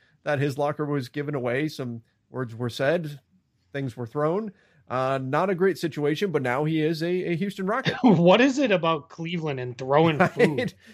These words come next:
Speaker 2: in the
Speaker 1: What
Speaker 2: locker
Speaker 1: was it that J R Smith
Speaker 2: <laughs>
Speaker 1: threw?
Speaker 2: What?
Speaker 1: Was it
Speaker 2: Uh,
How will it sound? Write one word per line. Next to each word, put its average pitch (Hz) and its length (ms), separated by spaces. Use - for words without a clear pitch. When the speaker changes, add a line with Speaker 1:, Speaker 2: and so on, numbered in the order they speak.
Speaker 2:
in 156 140
the 151 100
Speaker 1:
What 139 80
Speaker 2:
locker 302 140
Speaker 1:
was 339 120
it 320 80
that 269 120
J 240 180
R 240 100
Smith 208 340
Speaker 2:
<laughs> - 20
Speaker 1:
threw? 151 200
Speaker 2:
What? 185 160
Speaker 1:
Was 180 160
it - 180
Speaker 2:
Uh, 156 260